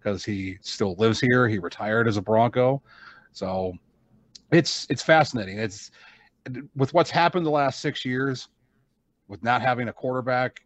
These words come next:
and having the incompetent Joe Ellis running this franchise, the fact that they're now in a position to be set up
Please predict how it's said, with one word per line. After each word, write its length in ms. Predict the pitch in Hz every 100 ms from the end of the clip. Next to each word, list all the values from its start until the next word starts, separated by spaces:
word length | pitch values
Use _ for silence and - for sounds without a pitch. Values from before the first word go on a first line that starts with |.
| -
and 320 | 113 107 98
having 320 | 98 117 120 113
the 120 | 113
incompetent 840 | 104 - 127 117 131 135 127 - _ _ _ -
Joe 300 | 95 120 113
Ellis 360 | 123 131 123 113
running 300 | 120 123 120
this 140 | 117
franchise, 800 | - 123 123 135 127 131 135 - _ _ _ _ _ _
the 80 | -
fact 320 | - 135 139
that 100 | 127 104 - 107 _ -
they're 160 | 127 120
now 320 | 117 131 127
in 80 | 120
a 40 |
position 600 | - 107 113 120 135 120
to 120 | -
be 220 | 95 113
set 480 | 110 - - 123 123 -
up 280 | 113 135